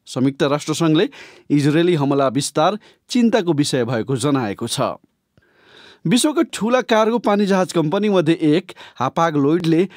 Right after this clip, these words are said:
रेड सी भएर सामान ढुवानी गर्न अझै खतरनाक रहेको बताएको छ। उक्त जर्मन कम्पनीले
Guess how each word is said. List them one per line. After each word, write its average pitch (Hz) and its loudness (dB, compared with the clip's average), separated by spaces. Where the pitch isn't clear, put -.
रेड 196 2
सी 233 -2
भएर 190 2
सामान 190 0
ढुवानी 170 2
गर्न 156 0
अझै 208 0
खतरनाक 180 -2
रहेको 135 -2
बताएको 147 -2
छ। 120 -6
उक्त 151 -4
जर्मन 135 0
कम्पनीले 165 0